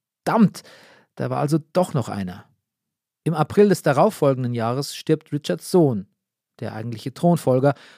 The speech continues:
und ein Jahr später, im März vierzehnhundertfünfundachtzig, seine geliebte Frau Anne. Es wird also einsam um den König. Und dann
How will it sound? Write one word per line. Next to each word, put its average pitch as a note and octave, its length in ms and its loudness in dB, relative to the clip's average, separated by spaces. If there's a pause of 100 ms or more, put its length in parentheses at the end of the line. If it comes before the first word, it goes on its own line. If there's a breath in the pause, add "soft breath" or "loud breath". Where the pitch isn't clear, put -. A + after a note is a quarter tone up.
(100)
und D#3 120 -4
ein F3+ 160 0
Jahr G#3+ 140 0
später, F3 460 -2
im D#3+ 140 -2
März D3+ 380 -4
vierzehnhundertfünfundachtzig, D3 1300 -6
seine C3 280 -8
geliebte C3 480 -6
Frau - 300 -2
Anne. B2 260 2 (880)
Es - 160 -6
wird F3+ 200 0
also D3+ 200 0 (100)
einsam A#2+ 520 -2
um G#2 140 -10
den G2+ 140 -10
König. F#2 540 -12 (920)
Und C3 240 -6
dann F3 340 2